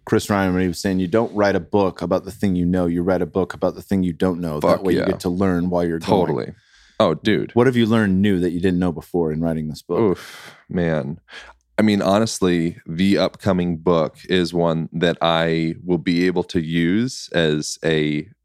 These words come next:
Speaker 2: the baseline foundation for what I'm interested in studying for the rest of my life. I'm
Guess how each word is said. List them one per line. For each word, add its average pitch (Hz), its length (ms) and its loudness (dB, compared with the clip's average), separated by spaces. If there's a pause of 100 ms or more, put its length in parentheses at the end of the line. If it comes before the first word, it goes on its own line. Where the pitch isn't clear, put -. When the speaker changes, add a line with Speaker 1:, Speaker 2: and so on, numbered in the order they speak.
(160)
Speaker 2:
the 85 140 0
baseline 85 1000 0 (520)
foundation 95 1120 -2
for 87 460 0
what 90 200 -2
I'm 87 200 0
interested 85 460 -4
in 80 60 -6
studying 80 340 -2
for - 100 -6
the 76 80 -2
rest 78 240 -6
of 78 40 -8
my 76 80 0
life. 71 280 -4
I'm 76 140 -6